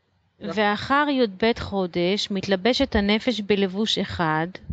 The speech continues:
והולכת ומשוטטת בעולם, ויודעת מן הרוח מה שיודעת, ומשתדלת על הצער שבעולם לבקש רחמים,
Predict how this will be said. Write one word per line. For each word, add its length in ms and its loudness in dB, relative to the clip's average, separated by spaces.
והולכת 840 2
ומשוטטת 580 -2
בעולם, 800 0
ויודעת 640 2
מן 200 -2
הרוח 720 0
מה 180 -4
שיודעת, 920 -6
ומשתדלת 1080 2
על 160 -4
הצער 500 -6
שבעולם 1000 -2
לבקש 580 -6
רחמים, 800 -2